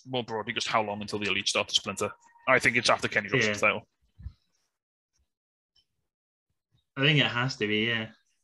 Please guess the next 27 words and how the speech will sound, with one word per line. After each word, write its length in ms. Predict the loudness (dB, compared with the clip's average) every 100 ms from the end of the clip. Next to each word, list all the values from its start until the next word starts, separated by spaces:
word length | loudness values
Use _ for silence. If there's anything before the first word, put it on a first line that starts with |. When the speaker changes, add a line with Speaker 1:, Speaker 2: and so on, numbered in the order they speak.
| _ _ _ _ _ _ _ _ _ _ _ _ _ _ _ -8
Speaker 2:
Uh, 80 | -8 -10 -12
Cole, 440 | -4 2 4 4 0
Co-, 300 | -8 -8 -10 -16
Cole 380 | -4 2 4 4
and 100 | 2
his 140 | 0 -4
promos 460 | 0 0 0 0
have 100 | 0
been 260 | 2 0 2
weird 360 | 0 2 -2 -4
though, 260 | -6 -6 -8 -18 -20 -20 _ _ _ _ _ _ _ _ _ _ _ _ _
'cause 420 | -4 2 4 2 0
he's 320 | 0 0 2
like, 360 | 2 2 -2 -10 _ _ -8
"We 840 | 0 2 4 4 4 2 0 -6
are 360 | -6 -6 -4 -6
best 440 | -6 -8 -10 -10
friends. 380 | -10 -10 -10 -10
We 340 | -8 -6 -6
are 460 | -6 -10 -12 -16 -20 _ _ _ _ _ _ _ _ _ -10
me 420 | 0 4 6 4
and 160 | 2
the 40 | 0
Bucks, 600 | -2 -4 -8 _ -16 -12
me 320 | -4 0 0 -2
and 140 | -10
Kenny." 720 | -6 -2 -2 -4 -6 -8 -10